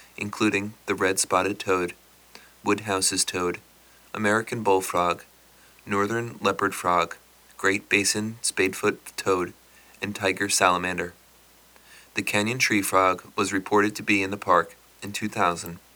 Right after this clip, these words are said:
but was not confirmed during a study in two thousand and four. Well,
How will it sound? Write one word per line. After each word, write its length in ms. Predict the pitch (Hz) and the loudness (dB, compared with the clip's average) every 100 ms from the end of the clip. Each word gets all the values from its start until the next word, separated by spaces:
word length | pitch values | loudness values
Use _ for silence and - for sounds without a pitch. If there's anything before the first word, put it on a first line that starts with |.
| - _ - | -20 _ -6
but 100 | 117 | -2
was 160 | 107 101 | -2 2
not 220 | 110 110 | 2 2
confirmed 580 | 127 113 98 92 92 - | -10 -2 0 0 -2 -6
during 300 | 101 95 95 | -2 -2 -2
a 40 | 104 | -4
study 440 | - 87 90 87 - - - | 0 0 0 -4 -14 -18 -12
in 120 | 107 | -8
two 140 | 104 | -6
thousand 360 | 92 85 87 95 | 0 0 0 -6
and 120 | 92 | -6
four. 280 | - 85 87 - _ _ _ _ _ _ _ _ _ _ - - - - - | 2 2 0 -14 _ _ _ _ _ _ _ _ _ _ -20 -20 -20 -20 -6
Well, 200 | 113 107 | -2 -2